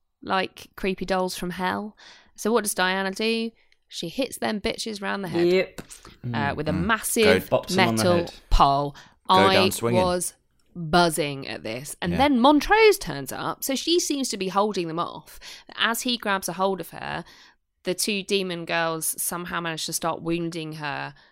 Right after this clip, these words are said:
Speaker 1: because she's not fighting them off and she's bleeding. Like, Gaz, what do you think is happening here? I mean, considering earlier we talked about Power Rangers, let's, you know,
Speaker 3: Mm,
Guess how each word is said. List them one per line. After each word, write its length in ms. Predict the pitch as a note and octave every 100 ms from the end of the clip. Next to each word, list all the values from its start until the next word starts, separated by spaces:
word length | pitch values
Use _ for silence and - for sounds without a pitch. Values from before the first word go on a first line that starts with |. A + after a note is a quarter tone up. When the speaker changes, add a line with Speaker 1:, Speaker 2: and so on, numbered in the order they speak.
| _ -
Speaker 1:
because 200 | F3 E3
she's 200 | D#3+ F3+
not 200 | F#3 -
fighting 320 | D#3+ D3+ D3
them 140 | C#3
off 260 | C#3 C3+ -
and 100 | D3
she's 200 | - D3
bleeding. 500 | D3 D3+ C#3+ G#2+ F2+
Like, 240 | C#3 C#3+ -
Gaz, 340 | F3+ D3+ C#3+
what 160 | F3 -
do 120 | F3+
you 140 | F3+ F3
think 340 | F3 D#3+ -
is 300 | D#3 - -
happening 460 | E3 D#3 - C3+ C3+
here? 300 | C#3 C3 C#3 _ _ _ _ _ -
I 40 |
mean, 200 | C#3+ C#3
considering 520 | - D#3 F#3 E3 D#3 D3+
earlier 320 | D3+ D3+ D3
we 100 | D3+
talked 260 | E3+ -
about 220 | - C#3 -
Power 240 | C#3+ C3
Rangers, 520 | B2+ C3+ C#3 C3+ -
let's, 500 | D3+ C#3 - - - -
you 100 | -
know, 140 | B2+ - _ _ _ _ _ -
Speaker 3:
Mm, 340 | A2+ F#2 -